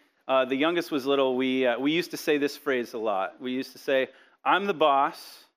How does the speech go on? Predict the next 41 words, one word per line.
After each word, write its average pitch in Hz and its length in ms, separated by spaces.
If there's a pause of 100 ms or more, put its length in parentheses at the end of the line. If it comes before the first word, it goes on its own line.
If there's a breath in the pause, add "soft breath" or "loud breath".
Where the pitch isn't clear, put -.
(380)
you're 147 300
the 143 140
applesauce." 104 760 (260)
Anybody 156 320
else 156 280
use 151 140
that 147 180
phrase? 139 420 (680 loud breath)
"I'm 185 280
the 208 80
boss, 175 720 (400 soft breath)
you're 156 180
the 143 120
applesauce." 120 680 (720 soft breath)
And 170 160
in 208 80
the 196 80
same 226 320
way, 190 220
God 196 300
is 185 120
kinda 196 380
saying 196 420
this, 139 220
like, 147 160
"Hey, 208 180
listen, 196 300
I'm 185 200
God, 202 480 (600)
you're 160 240
not. 151 340
I 165 220
get 214 140
to 226 100
define 226 520
you, 185 220
you 175 260
don't 180 240
get 156 340
to 160 100
define 123 580